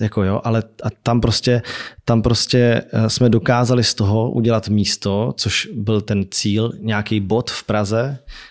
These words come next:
kde prostě ty fanoušci, jo,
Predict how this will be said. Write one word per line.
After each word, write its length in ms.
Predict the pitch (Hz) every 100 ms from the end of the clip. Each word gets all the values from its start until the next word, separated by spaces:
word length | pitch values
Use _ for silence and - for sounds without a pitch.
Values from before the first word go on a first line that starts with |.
| -
kde 140 | 104
prostě 440 | 107 110 - 110 104
ty 160 | -
fanoušci, 920 | - 113 110 110 - - 107 117 151 156 110
jo, 220 | 107 127